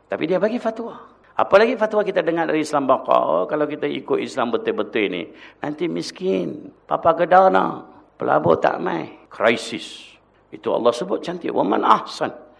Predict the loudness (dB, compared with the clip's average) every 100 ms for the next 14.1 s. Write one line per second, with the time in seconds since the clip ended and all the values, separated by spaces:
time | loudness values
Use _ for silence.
0 | -20 -20 0 8 10 10 8 10 10 10
1 | 10 10 10 8 6 8 6 6 6 6
2 | 6 2 -14 -20 -20 -6 6 8 8 6
3 | 6 4 2 4 6 8 8 8 8 10
4 | 10 10 10 12 12 12 10 8 -6 2
5 | 6 6 6 6 6 4 4 4 0 0
6 | 0 4 6 8 8 6 2 -6 -16 -20
7 | _ -20 _ -20 _ -14 0 4 4 2
8 | -6 -10 -14 -16 -18 _ _ _ -6 -6
9 | -2 0 0 0 -2 -2 -4 -4 -4 -2
10 | -4 -4 -4 -4 -4 -4 -2 -2 -2 -4
11 | -6 -2 0 0 -2 -2 -2 -4 -6 -14
12 | -20 -14 0 0 0 -2 0 2 0 0
13 | -2 -4 -6 -8 -6 -6 -4 -4 -4 -6